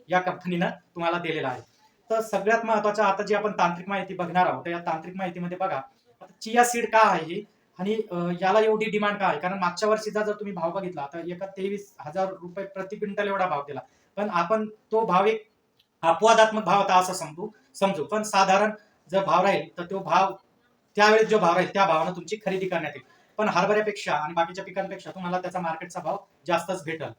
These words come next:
तर सगळ्यात महत्त्वाचं म्हणजे की याला मागणी का आहे? आता बघा, चिया फूड हे पौष्टिक, चियामधलं जे काही त्याचं बियाणं आहे, त्या बियाणाचा उपयोग होतो आणि एक पौष्टिक बियाणं आहे. तर बघा, या बियाणाचं <clears throat> आधी महत्त्व सांगतो.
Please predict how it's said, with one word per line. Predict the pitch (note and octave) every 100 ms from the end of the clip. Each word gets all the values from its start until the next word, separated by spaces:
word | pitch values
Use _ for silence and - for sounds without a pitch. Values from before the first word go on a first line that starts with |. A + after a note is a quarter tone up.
| _ _ _ _ -
तर |
सगळ्यात | F#3 G3 A#3 A#3
महत्त्वाचं | A#3 A3 A3
म्हणजे | A3 G#3+
की | A3
याला | G3+ G3 G3
मागणी | E3+ F3 G3
का | F#3
आहे? | E3 - - _ _ _ _ _ _ -
आता | A3
बघा, | A3+ G#3
चिया | - G3 G#3+ A3+ A3+ -
फूड | A#3 D#3+
हे | - G3+ G#3+
पौष्टिक, | - A3+ A#3 - A3 - -
चियामधलं | G3 G#3 G#3+ G#3+ A3
जे | F#3+ G#3
काही | G#3+ G#3+
त्याचं | G3+ F#3+
बियाणं | F3+ G3+ G#3
आहे, | G3 C#3 - _ -
त्या | F3+
बियाणाचा | D#3 G#3 A3+ A3+ A3+
उपयोग | G#3+ G#3 -
होतो | D3+
आणि | E3 G#3
एक | G#3+ G#3+
पौष्टिक | B3 A#3+ - B3 - E3+
बियाणं | G3+ F#3+ F3
आहे. | E3 C3+ - _ _ -
तर |
बघा, | G#3 G#3+
या | G3+
बियाणाचं | F#3 G3+ G#3 A3 A#3 A#3 - -
<clears throat> | D#3 D#3+ E3+
आधी | F#3+
महत्त्व | G#3+ G#3 G3
सांगतो. | E3+ C#3 G#3+ A#3+